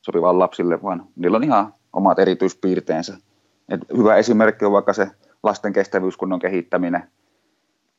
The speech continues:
Et aikuisillahan riittää vähän lepposampikin liikunta, mut lapsilla pitää mennä aika lailla kovaa. Yli kahdeksankymmentä prosenttia maksimisykkeestä on sellainen hyvä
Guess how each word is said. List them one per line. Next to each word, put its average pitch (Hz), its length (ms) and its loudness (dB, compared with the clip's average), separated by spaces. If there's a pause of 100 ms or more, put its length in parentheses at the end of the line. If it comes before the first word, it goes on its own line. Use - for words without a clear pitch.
(200)
Et 95 120 -6
aikuisillahan 101 720 -2
riittää 98 320 -2
vähän 95 360 -2
lepposampikin 98 640 -2
liikunta, 92 480 -2 (440)
mut 101 140 -6
lapsilla 95 320 0
pitää 95 220 0
mennä 98 240 -2 (320)
aika 110 240 2
lailla 95 180 0
kovaa. 92 540 0 (1120)
Yli 98 140 -6
kahdeksankymmentä 98 420 -4
prosenttia 92 520 -2 (640)
maksimisykkeestä 98 960 -2 (280)
on 90 140 -6
sellainen 92 380 2 (960)
hyvä 98 260 4